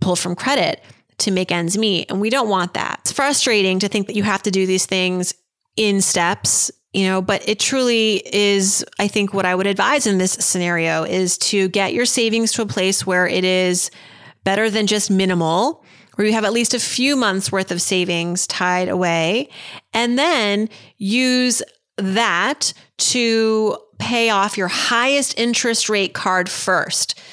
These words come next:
So I assume you're paying the minimums on everything right now, which feels like you're not getting a-,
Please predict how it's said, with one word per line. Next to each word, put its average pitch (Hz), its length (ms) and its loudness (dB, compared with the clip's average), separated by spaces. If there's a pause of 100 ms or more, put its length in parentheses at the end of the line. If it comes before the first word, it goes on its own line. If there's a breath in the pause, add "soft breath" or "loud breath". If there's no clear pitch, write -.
(200 loud breath)
So 196 500 0 (140)
I 190 80 2
assume 220 400 0
you're 180 100 0
paying 190 240 -2
the 185 60 0
minimums 247 420 0
on 247 120 0
everything 226 340 -2
right 208 200 -2
now, 175 360 0
which 170 220 -4
feels 180 200 -4
like 208 160 -2
you're 208 80 0
not 202 160 0
getting 185 240 0
a-, 180 140 -2